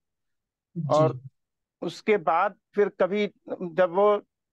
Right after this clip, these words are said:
Speaker 2: दुखी अनुभव होने के बाद में फिर जब ये ध्यान जाता है कि मैं दुखी हो रहा हूँ और फिर मुझे, अ, मतलब सुखी होने के लिए कुछ काम करना, तो फिर कुछ और इधर उधर का, फिर वही दूसरी बा-, बाहर से ही किसी और चीजों में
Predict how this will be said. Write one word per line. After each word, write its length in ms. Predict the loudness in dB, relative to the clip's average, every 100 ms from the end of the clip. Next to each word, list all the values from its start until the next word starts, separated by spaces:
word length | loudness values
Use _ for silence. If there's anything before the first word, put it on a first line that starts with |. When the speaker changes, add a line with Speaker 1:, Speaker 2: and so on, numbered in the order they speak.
| -16
Speaker 2:
दुखी 320 | -6 -4 2
अनुभव 360 | 2 2 0 0
होने 280 | -2 -4 -2
के 120 | -2
बाद 320 | -2 -4 -4
में 140 | -8
फिर 140 | -4 -2
जब 140 | 0
ये 100 | -2
ध्यान 280 | -2 -4 -2
जाता 240 | -2 0
है 80 | -2
कि 140 | -2 -4
मैं 140 | -6
दुखी 240 | -6 -8
हो 240 | -4 -2 0
रहा 140 | -2
हूँ 180 | -4 -2
और 140 | -2
फिर 200 | -2 -4
मुझे, 340 | -6 -4 -4 -4 -10 _ -6
अ, 140 | -4
मतलब 240 | -2 -4 -6
सुखी 220 | -8 -4 -4 -6 _ _ _ _ _
होने 240 | -2 -2
के 100 | 0
लिए 100 | -2
कुछ 180 | -2 -4
काम 200 | -4 -4
करना, 240 | -4 -4 -2
तो 160 | -2
फिर 140 | 0 -2
कुछ 200 | 0 0
और 180 | -2
इधर 180 | -2 -4
उधर 200 | -2 -4
का, 140 | -2 -4
फिर 220 | -2 -2
वही 280 | 0 -2 -4
दूसरी 520 | -12 -12 -12 -6 -8
बा-, 400 | -8 -6 -4 -2
बाहर 260 | -2 0 0
से 200 | 0 0
ही 60 | 0
किसी 280 | -4 -2
और 180 | 0 0
चीजों 280 | -2 -4 -4
में 200 | -4 -6